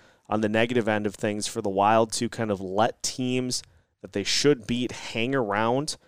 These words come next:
and, uh, they end up being able to squeak out, like, a one, uh, one goal win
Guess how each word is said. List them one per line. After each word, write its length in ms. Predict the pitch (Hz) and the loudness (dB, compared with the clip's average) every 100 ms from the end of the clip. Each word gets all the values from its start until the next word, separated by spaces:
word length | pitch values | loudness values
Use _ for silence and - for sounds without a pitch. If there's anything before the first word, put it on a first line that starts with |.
| _ _ _ | _ _ _
and, 560 | - 110 110 107 107 101 | -4 0 2 2 -2 0
uh, 480 | 107 101 98 98 98 - _ _ _ _ | 2 4 4 2 0 -6 _ _ _ _
they 300 | 120 131 127 | -4 2 2
end 240 | 113 151 156 | 2 4 6
up 140 | 143 | 6
being 260 | 139 139 135 | 2 2 2
able 260 | 127 127 | 2 2
to 220 | 117 131 | 0 0
squeak 420 | 120 - 120 117 - | 0 0 -2 -2 2
out, 300 | 107 110 - _ _ _ _ | 2 2 0 _ _ _ _
like, 140 | 104 98 | -6 0
a 60 | |
one, 480 | 98 107 113 117 110 - _ | 0 4 2 2 -4 -10 _
uh, 320 | 110 104 101 | 0 2 2
one 260 | 101 139 147 | 4 2 4
goal 340 | 139 135 110 | 6 6 6
win 380 | 120 120 92 90 | 4 2 0 -4